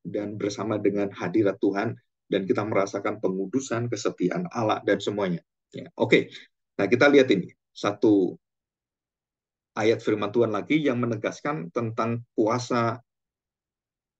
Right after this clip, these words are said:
ketidaktaraan, ya, tiada taranya nama Kristus itu. Dan dia mengatakan demikian, "Akulah jalan dan kebenaran dan hidup."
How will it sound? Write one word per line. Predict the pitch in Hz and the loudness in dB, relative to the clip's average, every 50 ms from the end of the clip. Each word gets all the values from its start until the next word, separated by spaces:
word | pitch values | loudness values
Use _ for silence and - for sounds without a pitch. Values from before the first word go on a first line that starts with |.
| _ _ _ _ - | _ _ _ _ -4
ketidaktaraan, | 110 - - - 175 135 120 117 123 123 127 - - _ 151 117 113 113 - - - - 117 120 117 113 110 120 101 92 | -4 -4 -2 0 0 0 2 2 2 2 2 0 -2 _ 0 0 0 -2 -8 -10 -8 -6 -6 -4 -4 -4 -4 -4 -6 -6
ya, | 85 - _ | -8 -8 _
tiada | _ 131 113 107 110 98 - | _ 0 0 0 -2 -6 -4
taranya | 120 117 104 104 107 101 87 - _ _ _ _ | -6 -6 -4 -6 -6 -8 -10 -12 _ _ _ _
nama | - 117 113 101 98 98 92 90 | -6 -4 -2 -2 0 -2 -2 0
Kristus | - - 101 - - 95 - | 0 -2 -2 -2 -4 -4 -4
itu. | - - - - - _ | -4 -4 -4 -8 -14 _
Dan | _ 92 85 | _ -4 -2
dia | 85 90 131 139 | 4 6 6 6
mengatakan | 139 117 95 92 90 104 104 98 | 6 4 0 0 0 0 0 0
demikian, | 90 98 120 120 - - - - - | 0 -2 0 0 0 0 0 -4 -8
"Akulah | 101 - - - 147 147 147 165 156 117 | -12 -6 0 2 2 4 2 0 -2 -2
jalan | 101 101 101 113 113 110 120 113 | -2 0 0 -2 -2 -4 -6 -2
dan | 90 113 117 120 117 | 0 0 0 0 -2
kebenaran | 117 95 98 95 95 92 95 107 107 123 131 - _ _ _ _ | -4 -6 -6 -8 -6 -6 -6 -6 -6 -8 -10 -12 _ _ _ _
dan | - 82 - | -6 -6 -6
hidup." | 90 110 117 113 92 - | -8 -8 -4 -4 -4 -4